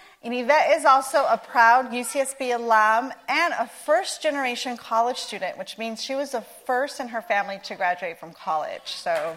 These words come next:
very proud of her accomplishments. I also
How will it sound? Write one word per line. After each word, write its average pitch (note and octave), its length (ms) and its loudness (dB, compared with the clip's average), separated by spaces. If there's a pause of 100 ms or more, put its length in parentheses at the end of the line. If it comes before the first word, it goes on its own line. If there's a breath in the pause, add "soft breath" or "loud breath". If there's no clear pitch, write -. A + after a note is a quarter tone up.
very B3+ 300 4
proud B3+ 300 4
of B3 60 0
her A#3+ 200 2
accomplishments. - 840 0 (3000)
I C#4 280 2
also F4+ 160 0